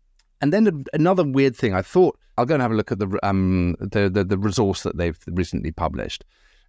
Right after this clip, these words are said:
And in it, they talk about the mineral resources are reported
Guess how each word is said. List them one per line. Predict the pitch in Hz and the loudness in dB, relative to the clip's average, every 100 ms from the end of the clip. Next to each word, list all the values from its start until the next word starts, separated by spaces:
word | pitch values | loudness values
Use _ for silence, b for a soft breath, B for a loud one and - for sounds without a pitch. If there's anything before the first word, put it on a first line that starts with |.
| _ | _
And | 135 147 131 - _ _ _ _ | -2 0 -2 -6 _ _ _ _
in | 196 196 | 0 2
it, | 78 73 - - _ | 0 -6 -12 -16 _
they | 131 | -4
talk | - - 196 | -2 -2 0
about | 185 123 120 | 0 0 2
the | |
mineral | 117 131 165 160 | 2 2 2 0
resources | 131 110 92 98 85 | 0 -2 -2 -4 -4
are | 101 | -4
reported | 104 - 131 - 113 | -4 -2 -2 -2 -4